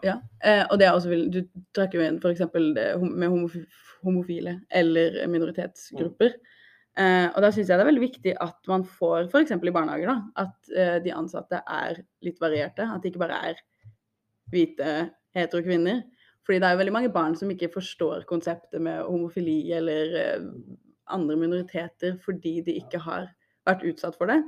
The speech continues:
Speaker 1: Og det synes,
Speaker 2: Mm.
Speaker 1: tror jeg er veldig sunt for barn.
Speaker 2: Mm.
Speaker 1: Og det er flere voksne som synes at nei, vi skal ikke ha homofili inn i barnehagen, fordi barn skal ikke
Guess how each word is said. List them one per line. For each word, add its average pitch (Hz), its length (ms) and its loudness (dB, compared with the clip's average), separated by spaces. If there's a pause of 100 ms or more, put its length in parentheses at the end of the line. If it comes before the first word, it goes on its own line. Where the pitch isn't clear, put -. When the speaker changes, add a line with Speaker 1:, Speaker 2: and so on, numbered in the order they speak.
(140)
Speaker 1:
Og - 60 -4
det 175 100 4
synes, 262 120 0
Speaker 2:
Mm. 254 60 -12
Speaker 1:
tror 214 120 0
jeg 180 120 2
er 170 40 0
veldig 180 240 -2
sunt 254 380 -2
for 214 80 -2
barn. 220 260 2 (320)
Speaker 2:
Mm. 123 260 -14
Speaker 1:
Og 190 80 2
det 196 100 2
er 196 40 -10
flere 180 200 2
voksne 196 320 -4
som 175 120 -2
synes 170 180 -2
at 165 120 -6
nei, 165 140 -2
vi 165 60 -6
skal 165 180 -10
ikke 170 100 -6
ha 170 60 -2
homofili 180 640 -4
inn 165 100 2
i - 20 0
barnehagen, 175 640 -2
fordi 165 140 -6
barn 170 200 -4
skal - 180 -6
ikke 170 240 -4